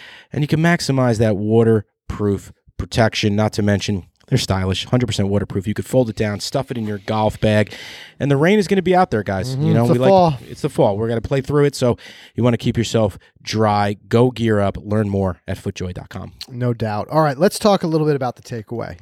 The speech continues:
Speaker 2: And, uh, I will admit, again, speaking from the experience of being in the shoes of an amateur golfer, 'cause that is what I am,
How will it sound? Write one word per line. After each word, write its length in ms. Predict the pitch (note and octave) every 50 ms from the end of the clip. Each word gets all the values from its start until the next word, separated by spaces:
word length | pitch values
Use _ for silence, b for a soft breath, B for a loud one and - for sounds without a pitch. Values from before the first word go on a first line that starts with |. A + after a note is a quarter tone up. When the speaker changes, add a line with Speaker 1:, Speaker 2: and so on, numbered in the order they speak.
| _ _
Speaker 2:
And, 340 | - C3 C3 B2+ B2+ B2 A#2+
uh, 240 | C3 B2+ B2+ B2+ C3+ - b b b b b b b b _ -
I 200 | C3+ D3+ F3 G3
will 180 | F#3 F3 E3
admit, 400 | D#3+ D3+ D3+ D#3 E3+ F#3+ - _ _ _ -
again, 380 | C#3+ C3+ D3 - C#3+ A#2 G2+ -
speaking 480 | - - - - F#3 F3+ - F#3+ F3
from 480 | D#3+ - - D3+ D3+ D3 C#3+ C#3+ C3+ C3 _ -
the 100 | B2+ C3+
experience 680 | B2+ - - - - C3 A#2+ A2 G2+ F#2+ G2 G2 -
of 320 | - - A#2+ A#2 A2 A2 -
being 460 | D3 D3+ D3+ D3+ D3+ D3 D3 D3+ D3+
in 320 | - D3+ F3+ G3+ G#3 G3+
the 80 | G3 D#3+
shoes 440 | - - - E3+ D#3+ D#3 D#3 D3 C3+
of 100 | C#3+ C3+
an 80 | C#3 C3
amateur 280 | C3 C3 B2+ - C3+
golfer, 400 | A#2 B2+ A#2 A#2 G#2+ - B2 A#2
'cause 240 | - - - A2 -
that 200 | - A#2+ A2 A2 - -
is 320 | B2 A2+ A2+ G#2 F#2+ F#2
what 220 | G#2 G#2+ A2 G2+ - G2+
I 200 | G#2+ G#2 G2+ -
am, 380 | - C3+ D#3 E3+ F3+ G3 G#3+ G3+